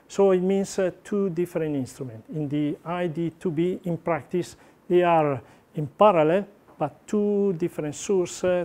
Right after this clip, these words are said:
two detector, and so, and the sample need to move from one to the other. Okay, that is like you do in geolog.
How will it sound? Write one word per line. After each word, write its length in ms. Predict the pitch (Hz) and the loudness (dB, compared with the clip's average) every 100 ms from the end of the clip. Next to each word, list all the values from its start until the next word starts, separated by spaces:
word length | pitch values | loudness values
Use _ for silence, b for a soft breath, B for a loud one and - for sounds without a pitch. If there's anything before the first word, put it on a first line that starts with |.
| 175 | -6
two 320 | - 165 160 156 | -4 0 0 0
detector, 800 | 147 143 170 - - 165 156 151 b b b b | -4 -2 -4 -2 0 2 2 -4 b b b b
and 260 | 160 160 160 | -10 -6 -6
so, 220 | - 165 | -2 -2
and 160 | 156 160 | 0 0
the 120 | 165 | -2
sample 460 | - 175 175 180 165 | -2 -4 -2 0 0
need 240 | 160 156 | -2 -6
to 80 | 165 | -6
move 180 | 156 147 | -6 -6
from 240 | - 139 | -8 -6
one 260 | 147 143 139 | -4 -4 -6
to 80 | 151 | -10
the 160 | 131 117 | -8 -8
other. 200 | 101 95 _ _ _ | -10 -20 _ _ _
Okay, 220 | - 185 185 B B B | -4 -4 -4 B B B
that 160 | 214 220 | 0 0
is 260 | 214 - - | -2 -4 -6
like 380 | 170 170 170 180 | -2 0 0 -2
you 200 | 165 156 | 0 0
do 180 | 147 147 | 0 -2
in 120 | 131 | -4
geolog. 440 | - 123 95 92 | -4 -6 -8 -20